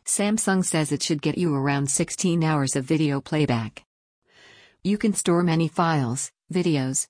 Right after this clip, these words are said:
images and other thing using two hundred fifty-six gigabytes of storage, plus expandable memory via micro S D. Of course, you can also get an amazing Bluetooth mouse which is specially made only for the Galaxy Tab.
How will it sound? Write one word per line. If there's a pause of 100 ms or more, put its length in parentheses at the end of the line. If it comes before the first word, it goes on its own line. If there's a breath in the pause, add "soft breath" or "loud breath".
(160)
images
and
other
thing
using
two
hundred
fifty-six
gigabytes
of
storage, (460 loud breath)
plus
expandable
memory
via
micro
S
D. (400)
Of
course, (180)
you
can
also
get
an
amazing
Bluetooth
mouse
which
is
specially
made
only
for
the
Galaxy
Tab.